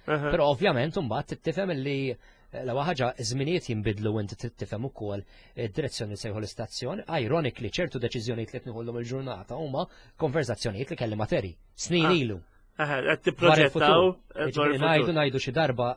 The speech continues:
Speaker 2: hekk irid isir.
Speaker 1: Mhm.
Speaker 2: Jiġifieri, però ovvjament kollox isir at the right time. Jiena nemmen illi l-istazzjon, u di xi ħaġa li qalet li, ehm, waħda mid-, mid-diretturi, l-istazzjon meta fetaħ kellu bżonn lil Terry.
Speaker 1: Aha.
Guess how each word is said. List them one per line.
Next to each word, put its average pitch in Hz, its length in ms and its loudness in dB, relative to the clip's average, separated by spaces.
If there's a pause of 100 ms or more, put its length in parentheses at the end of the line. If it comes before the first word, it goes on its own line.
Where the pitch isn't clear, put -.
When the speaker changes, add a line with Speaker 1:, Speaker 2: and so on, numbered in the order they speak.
(120)
Speaker 2:
hekk - 320 -8
irid 104 160 -8
isir. 113 440 -8
Speaker 1:
Mhm. 147 420 -8 (120)
Speaker 2:
Jiġifieri, 120 460 -2
però 190 240 2
ovvjament 170 460 0 (160)
kollox 151 360 0
isir 147 360 0
at 123 100 -4
the 127 80 -4
right 127 200 -2
time. 110 180 -4
Jiena 156 180 -2
nemmen 131 300 -2
illi 131 280 -2 (400)
l-istazzjon, 135 960 2
u 135 80 -4
di 131 100 -4
xi 143 80 -4
ħaġa 120 260 0
li 120 180 -2
qalet 123 460 -6
li, 120 140 -2 (120)
ehm, 120 420 -8 (140)
waħda 110 200 -8
mid-, 113 180 -8
mid-diretturi, 117 640 -4 (320)
l-istazzjon 175 500 2
meta 131 200 2
fetaħ 143 320 -2
kellu 131 200 0
bżonn 123 260 0
lil 120 120 0
Terry. 98 300 -2 (380)
Speaker 1:
Aha. 139 280 -4